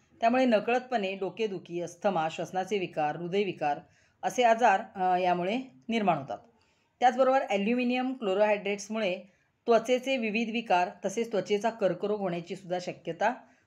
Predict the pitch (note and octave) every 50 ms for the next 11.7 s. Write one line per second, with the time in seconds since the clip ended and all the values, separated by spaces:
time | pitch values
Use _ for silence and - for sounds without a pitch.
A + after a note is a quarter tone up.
0 | _ _ G#3 A3 G#3+ - - - F#3+ G3 G3+ G3 _ _ _ _ - _ _ _
1 | _ _ _ _ _ _ _ _ _ _ _ _ _ _ _ _ _ _ _ _
2 | _ _ _ _ _ _ _ _ _ _ _ - F3+ F#3 F#3+ F#3 - B3+ A#3+ A#3
3 | - A#3+ A3+ F3 C3 A#2+ - - - _ _ _ _ _ _ _ _ _ _ _
4 | _ _ _ _ _ _ - B3 A#3 - C#4+ C#4+ - D4+ D4 C4+ C#4+ D4 B3+ A#3+
5 | A3+ G#3 G#3 - G#3+ A#3 A#3 A#3+ A#3+ A#3+ A#3 F#3 F3+ F#3 G3 G3+ G3 B3 A#3+ -
6 | G#3 F#3+ G3 G3+ G3 - _ _ _ _ _ _ - - A#3+ A3 G#3+ G#3 G#3 A#3
7 | A3+ A#3 A#3 A3+ A#3 B3+ A3+ A3+ F#3 F3 E3 D#3 D#3 D#3 D#3+ F3 - - - F#3
8 | F#3 F3 F#3 G#3+ G#3 G3+ A3+ A#3 A3+ - - _ - G3 F3 - G3 F#3+ G#3+ F#3+
9 | F#3 F#3 F#3 F#3+ G3+ F#3+ F3 E3 D#3+ E3 E3+ - _ _ _ _ _ _ - G3
10 | G3+ G#3 G#3+ G#3+ A3+ A3 A3 G#3+ G#3+ G#3+ G#3 G#3 A3 G#3 - A3+ A3 A#3+ F#3 -
11 | - F#3+ F#3 F#3 G3 F#3+ G3+ G3+ G3 F#3 D#3+ - F#3+ G#3